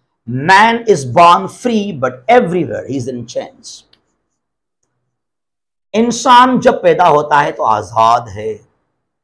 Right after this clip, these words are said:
कोई जंजीर नहीं, कोई चैन नहीं। जैसे बड़ा होता रहता है, as he grows up, बहुत सारे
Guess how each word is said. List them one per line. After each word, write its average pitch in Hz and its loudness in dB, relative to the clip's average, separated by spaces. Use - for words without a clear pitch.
कोई 175 -2
जंजीर 139 -8
नहीं, 151 -12
कोई 190 -8
चैन 226 0
नहीं। 208 -4
जैसे 180 2
बड़ा 123 2
होता 143 0
रहता 120 -2
है, 113 -8
as 147 0
he 120 -8
grows 208 4
up, 92 -6
बहुत 165 2
सारे 156 -2